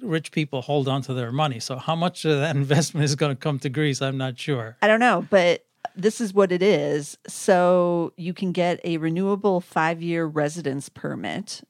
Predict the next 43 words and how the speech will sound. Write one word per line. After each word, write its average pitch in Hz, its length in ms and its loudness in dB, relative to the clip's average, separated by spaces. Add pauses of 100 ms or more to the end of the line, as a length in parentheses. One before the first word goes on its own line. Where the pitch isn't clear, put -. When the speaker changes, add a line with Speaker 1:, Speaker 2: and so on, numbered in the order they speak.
(240)
Speaker 2:
to - 120 -8
go 156 180 0
live 151 240 -4
in 160 120 -4
Greece 147 540 -8 (240)
in 180 120 -2
exchange 180 840 -2
for 165 440 2
two 160 200 -6
hundred 196 200 -4
and 170 180 -6
fifty 165 380 -6
thousand 151 540 -2
euro 151 360 0
investment 143 580 -4
in 147 260 -6
real 139 280 -6
estate. - 540 -14 (520)
And 151 520 0
right 160 160 0
now, 165 280 2
I 156 120 0
did 160 180 -4
the 160 120 -4
exchange 156 640 -6
before 156 340 -4
we 147 100 -4
did 147 160 -6
the 151 80 -8
podcast, - 640 -8
and 156 140 -6
in 156 100 -6
U 151 180 0
S 147 160 -6
dollars, 165 440 0
that 143 160 -2
would 151 160 -4
be 151 440 -2
two 180 240 -6
hundred 175 240 -6
and 143 140 -8
seventy-five 143 680 -8
thousand 151 680 -8